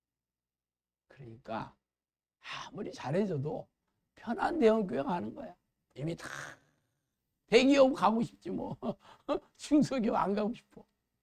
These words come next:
그러니까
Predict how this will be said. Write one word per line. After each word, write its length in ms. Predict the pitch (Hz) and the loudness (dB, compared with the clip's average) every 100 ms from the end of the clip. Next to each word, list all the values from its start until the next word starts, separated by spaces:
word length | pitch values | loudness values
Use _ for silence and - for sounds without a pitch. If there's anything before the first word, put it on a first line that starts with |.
| _ _ _ _ _ _ _ _ _ _ _ _ _ _ _ _ _ _ _ _ _ _ | _ _ _ _ _ _ _ _ _ _ _ _ _ _ _ _ _ _ _ _ _ _
그러니까 800 | 226 - - - - - - - | -16 -16 -6 0 0 0 -4 -10